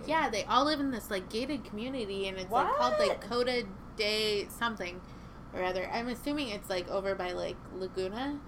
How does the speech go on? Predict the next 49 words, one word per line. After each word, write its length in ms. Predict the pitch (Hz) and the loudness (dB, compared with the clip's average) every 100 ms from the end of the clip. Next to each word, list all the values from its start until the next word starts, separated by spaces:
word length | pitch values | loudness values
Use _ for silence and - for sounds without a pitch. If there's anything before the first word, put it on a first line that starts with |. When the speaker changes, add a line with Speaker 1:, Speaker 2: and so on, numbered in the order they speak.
| - - - - - | -14 -14 -14 -10 0
Speaker 2:
Yeah, 140 | 311 | 2
I 40 | 294 | 4
was 180 | 302 | 2
like, 160 | 320 311 | -2 -2
"I'm 100 | 302 | -2
sure 180 | 294 453 | 0 0
it's 100 | 440 | 2
probably 260 | 330 262 | 0 2
not, 160 | 233 190 | 0 0
like, 160 | 196 202 | -2 -2
an 80 | 185 | -2
own 280 | 170 156 160 - | -2 -4 -8 -8
city. 400 | - - 240 170 | -6 0 2 2
It's 120 | - | 0
probably 260 | 240 233 | -2 -2
just 180 | 175 175 | -4 -6
the 60 | 180 | -6
name 280 | 156 156 160 | -4 -4 -6
of 120 | 139 | -8
the 40 | 127 | -8
gated 380 | 143 147 127 | -6 -4 -6
community." 420 | - 131 127 127 120 - - - - - - | -10 -12 -12 -12 -12 -12 -12 -14 -14 -14 -4
You 60 | |
know 180 | 190 185 | 0 0
what 100 | 156 | 0
I 20 | 131 | -4
Speaker 1:
Probably. 200 | 123 127 | -6 -6
Speaker 2:
mean? 140 | 135 156 - - - - | -8 -10 -12 -14 -14 -12
Speaker 1:
Yeah, 120 | - - | -12 -6
Speaker 2:
But 80 | 220 | -2
Speaker 1:
I'm 80 | - | 4
Speaker 2:
yeah, 140 | 220 | 4
they 60 | 196 | 6
Speaker 1:
assuming, 100 | 240 311 | 4 4
Speaker 2:
probably 200 | 370 392 | 2 4
Speaker 1:
like 100 | 285 | 4
Speaker 2:
live, 160 | 208 165 | 4 4
like, 160 | 139 | -2
pretty 260 | - 170 135 | -2 -6 -4
South 480 | - - 107 107 - | -8 -6 -6 -8 -10
Orange 320 | 90 - - | -12 -12 -10
County. 440 | 131 - - 190 | -10 -10 -12 -10
Speaker 1:
Yeah, 80 | - - - - - | -10 -10 -14 -14 -8
South 240 | 208 190 | -4 -2
Speaker 2:
Yeah. 120 | 175 | -2
Speaker 1:
Orange 160 | 180 175 - | -6 -8 -10
County 260 | 185 - - | -12 -10 -8
is. 60 | 135 131 | -8 -8
Speaker 2:
Yeah. 320 | 107 90 | -8 -8